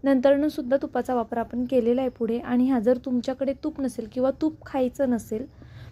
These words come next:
तर, अ, तुम्ही तेल घातलं तरीसुद्धा चालणार आहे, काहीच हरकत नाही आहे. आता इथे तुपामध्ये जे काही ड्रायफ्रूट असतील ते आपल्याला परतवून घ्यायचे आहेत छान.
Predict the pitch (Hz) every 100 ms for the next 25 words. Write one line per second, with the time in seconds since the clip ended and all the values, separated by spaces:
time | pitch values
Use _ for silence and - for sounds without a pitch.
0 | - - 262 262 262 254 285 302 277 262
1 | 269 262 240 247 - 247 247 - 240 214
2 | 240 262 240 208 214 208 240 - - -
3 | 247 262 294 262 247 247 240 202 233 -
4 | - - - - - - - - 254 285
5 | 294 302 294 262 269 233 269 - - 294
6 | 311 370 330 262 - 277 269 247 - 226
7 | 254 - _ - 262 254 262 294 - 262
8 | 247 247 269 294 285 214 214 208 - 220